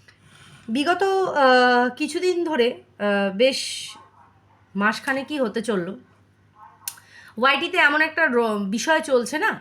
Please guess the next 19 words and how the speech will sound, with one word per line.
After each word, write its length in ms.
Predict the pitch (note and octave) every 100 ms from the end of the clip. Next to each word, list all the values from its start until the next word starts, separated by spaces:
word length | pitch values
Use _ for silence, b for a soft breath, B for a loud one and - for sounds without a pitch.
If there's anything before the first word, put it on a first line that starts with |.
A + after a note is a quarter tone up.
| -
সেটার 340 | - B3 C4
ওপর 200 | C4+ D4+
লক্ষ্য 340 | C4 A#3+ A#3+ D#4
করে 340 | C4 A3+ C#4+ b b b b B3+
এটাকে 440 | C4 D#4 E4+ F#4+
প্রিটেন্ড 440 | F#4+ B3+ C#4 C#4
করানো 420 | B3 A#3 A3 A3 A3+
হচ্ছে 420 | F#3 - B3 - _ b b _
যে 200 | G3+ C4 A#3+ A#3+ A#3+ - _ _ _ _
কন্ট্রোভার্সি 680 | D4+ D#4+ E4 F#4+ F#4+ G4 G4
ক্রিয়েটাররা 560 | F#4+ D#4 D4 D4 C4+ D4
ভুল। 320 | F3+ F3+ C#3 - _ _ _ _ _ B B B B -
কন্ট্রোভার্সি 720 | C#4+ D4 D4 F#4 F#4 F#4 F#4+
ক্রিয়েটাররা 800 | F#4+ D#4+ D#4 D#4 E4 D#4+ E4 D#4+ - - _ _ _ _ G3+
ভুল 400 | G#3 B3+ E4 E4
দেখলেও 540 | B3 B3+ D4 C#4+ D#4 G#4 - A3
বলতে 260 | A3 G#3+ F3
পারবে 300 | D3 C#3 C3
না। 160 | A#2+